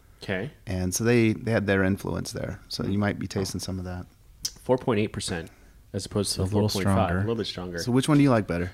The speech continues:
Speaker 1: I like this one better. This is the one I was scared of. I didn't, I thought, "I'm not gonna like this at all."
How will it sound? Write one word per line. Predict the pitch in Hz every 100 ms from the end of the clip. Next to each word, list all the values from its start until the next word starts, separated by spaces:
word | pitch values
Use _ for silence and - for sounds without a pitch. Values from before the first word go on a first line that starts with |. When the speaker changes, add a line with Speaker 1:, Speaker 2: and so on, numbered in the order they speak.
| -
Speaker 1:
I | - 123
like | 147 -
this | 160
one | - 170
better. | 160 - - - - -
This | 120 170
is | 294
the | 160
one | 113 107
I |
was | 104
scared | - 156 220
of. | 98
I | 85 160
didn't, | 117 92 95 -
I | 120
thought, | 165 107 82
"I'm | 90
not | 117 98
gonna | 95
like | 90 90
this | 139 -
at | 78
all." | 95 240 - -